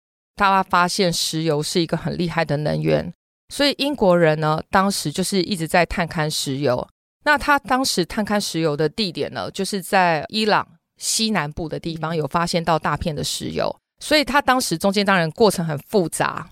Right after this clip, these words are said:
Speaker 1: 伊朗人得到的一些东西，得到一些利益等等，相对就少非常的多。所以后来里面内部跟英国就是闹得不是很开心。那闹得不开心之后，他就把理查·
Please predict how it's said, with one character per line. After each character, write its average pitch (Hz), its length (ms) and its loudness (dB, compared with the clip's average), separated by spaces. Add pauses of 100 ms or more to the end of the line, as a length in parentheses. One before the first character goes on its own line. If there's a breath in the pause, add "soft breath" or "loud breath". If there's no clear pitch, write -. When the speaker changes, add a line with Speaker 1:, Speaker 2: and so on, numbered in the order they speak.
Speaker 1:
伊 220 140 -2
朗 165 260 2
人 139 260 -4
得 156 140 0
到 180 240 4
的 156 140 -2
一 160 40 -4
些 170 200 0
东 160 200 -2
西， 160 360 -4
得 170 160 -2
到 180 180 2
一 175 40 0
些 170 180 0
利 175 280 -2
益 165 60 -4
等 151 160 -2
等， 147 140 -4
相 165 200 0
对 170 140 4
就 165 100 -6
少 151 280 -2
非 - 180 0
常 147 160 -6
的 156 120 -2
多。 160 360 0 (540)
所 214 240 2
以 190 500 0
后 - 240 2
来 160 320 2 (140)
里 170 180 -4
面 202 240 4
内 202 180 4
部 180 360 0 (280)
跟 190 380 4
英 220 160 0
国 160 180 0
就 175 100 -4
是 185 140 -4
闹 185 160 2
得 151 80 0
不 160 140 -4
是 - 140 0
很 175 160 2
开 151 240 -2
心。 160 340 -2 (200 soft breath)
那 302 160 6
闹 302 160 6
得 233 100 4
不 233 100 -2
开 220 200 2
心 208 180 0
之 196 140 -4
后， 190 220 4
他 190 160 -2
就 208 160 4
把 151 380 -2 (160)
理 175 180 -2
查· 151 440 0